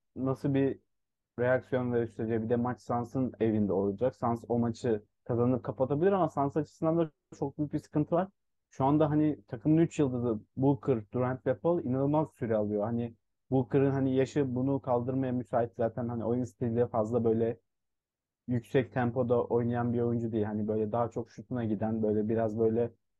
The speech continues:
hani enerjisini doğru kullanabilen bir oyuncu ama Durant ve Paul için aynı şey geçerli değil. İkisi de hem yaşları hem sakatlık durumları çok büyük risk taşıyor. Yani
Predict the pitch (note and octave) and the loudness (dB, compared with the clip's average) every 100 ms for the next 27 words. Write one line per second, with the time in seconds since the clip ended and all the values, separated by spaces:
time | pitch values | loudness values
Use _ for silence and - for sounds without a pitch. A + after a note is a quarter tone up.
0 | _ A2+ A#2 A#2 - _ _ - B2 B2+ | _ -4 -2 -2 -6 _ _ -6 0 2
1 | B2+ B2 B2 C#3+ C#3+ C#3 - _ _ _ | 2 2 -4 0 2 2 -4 _ _ _
2 | C3 B2 C3 B2+ C3 C3 C3 C3 B2 G#2+ | -2 2 2 0 -2 0 0 0 0 -2
3 | A2 C#3 D3+ A#2+ A#2 C3 B2+ C#3 C3 B2+ | -2 -2 -2 -2 -2 -4 -4 -6 -2 -2
4 | A#2+ C#3 B2 A#2+ B2 C3+ A#2 A2+ A#2+ A#2+ | -2 -6 -4 -4 -4 -2 -2 0 -2 0
5 | A#2 G2 - - B2 A#2+ _ _ _ _ | -2 -2 -6 0 0 0 _ _ _ _
6 | B2 B2 A#2+ A#2 - A2+ A2 A#2+ - A#2+ | -2 0 0 -2 -2 -2 0 -2 -6 -4
7 | B2+ - A#2+ A#2+ A#2+ B2+ A#2+ - - _ | -4 -4 -4 -2 0 -2 -2 -4 -6 _
8 | _ _ A#2 B2 A#2 C3+ - A#2 G#2 A#2+ | _ _ 0 0 2 -2 -2 -4 -2 2
9 | A#2 A2+ A2 A2 | 2 2 0 -2